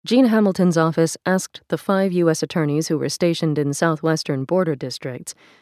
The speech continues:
if their staffs had seen an increase in prosecution referrals for parents traveling with children based on Sessions's April memo,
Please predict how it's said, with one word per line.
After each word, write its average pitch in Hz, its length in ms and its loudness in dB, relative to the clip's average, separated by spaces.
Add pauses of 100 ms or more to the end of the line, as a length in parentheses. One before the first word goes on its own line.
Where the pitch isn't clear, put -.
(140)
if 175 120 2
their 170 160 2
staffs 202 400 0
had 165 120 -2
seen 196 220 0
an 190 100 4
increase 196 460 2
in 147 160 0
prosecution 160 680 0
referrals 147 600 0
for 151 140 0
parents 165 440 0
traveling 143 480 0
with 135 220 -8
children 160 500 -2
based 160 300 2
on 139 180 -2
Sessions's 151 720 0
April 160 400 0
memo, 143 540 -2